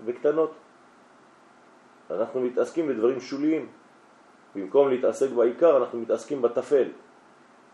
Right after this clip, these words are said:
ברגע שנחזור לבית המקדש, אז הכניסה של הכהן הגדול היא כניסתנו שלנו.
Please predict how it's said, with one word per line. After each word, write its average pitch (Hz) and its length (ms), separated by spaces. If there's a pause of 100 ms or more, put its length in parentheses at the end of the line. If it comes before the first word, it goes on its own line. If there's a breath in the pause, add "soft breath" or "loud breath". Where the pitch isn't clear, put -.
(160)
ברגע 117 300
שנחזור 131 520
לבית 127 240
המקדש, 101 540 (1500)
אז 87 180
הכניסה 110 500
של 151 180
הכהן 131 280
הגדול 139 500
היא 120 180
כניסתנו 123 500
שלנו. 131 400